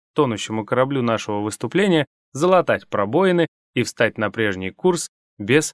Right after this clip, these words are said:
потери репутации. Все эти техники на самом деле работают для каждого по-разному.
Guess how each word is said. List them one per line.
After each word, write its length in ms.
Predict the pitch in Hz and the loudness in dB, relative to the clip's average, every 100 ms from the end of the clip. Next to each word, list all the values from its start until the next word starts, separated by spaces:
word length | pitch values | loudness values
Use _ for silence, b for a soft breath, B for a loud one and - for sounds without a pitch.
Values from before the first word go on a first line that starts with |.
| _ | _
потери 520 | - - 110 104 98 - | -4 -4 -2 -2 -2 -4
репутации. 720 | 104 101 98 90 - 104 98 _ _ _ _ _ _ _ _ _ _ | -6 -6 -4 -4 -6 -12 -14 _ _ _ _ _ _ _ _ _ _
Все 280 | - - 147 | -2 2 2
эти 180 | 127 135 | 2 -2
техники 440 | 180 170 123 107 | -2 -2 -2 -2
на 160 | 120 120 | 0 0
самом 280 | 143 127 127 | 0 0 2
деле 220 | 160 123 | 2 2
работают 440 | 113 135 135 117 | 2 0 -2 0
для 140 | 110 110 | 0 2
каждого 400 | 147 135 123 117 | 2 0 -2 0
по-разному. 600 | 123 113 90 90 85 | 0 0 -2 -10 -16